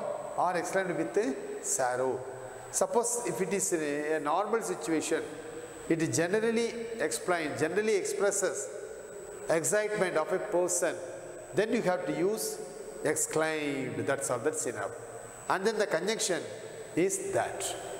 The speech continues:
Okay, now go through the example. She said, "How beautiful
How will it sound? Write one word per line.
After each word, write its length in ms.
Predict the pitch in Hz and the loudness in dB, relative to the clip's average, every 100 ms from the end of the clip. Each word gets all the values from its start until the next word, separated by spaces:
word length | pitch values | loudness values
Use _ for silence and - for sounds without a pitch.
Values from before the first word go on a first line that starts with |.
| - - | -8 -4
Okay, 300 | 131 - 165 - - - - - | 0 2 2 0 -4 -6 -6 0
now 160 | 135 151 226 - - - - - | 2 2 2 0 -2 -2 -2 2
go 140 | 185 | 4
through 180 | 190 180 | 4 4
the 100 | 160 | 4
example. 640 | 143 143 156 143 135 185 - - - - - - | 2 2 2 2 2 0 -4 -10 -12 -12 -8 -2
She 240 | - 226 | 0 2
said, 360 | - 160 123 - - - - - - - - - - - | 2 2 0 -2 -6 -8 -8 -10 -10 -12 -12 -12 -14 0
"How 160 | 190 | 2
beautiful 540 | 190 147 196 185 165 | 2 2 2 2 2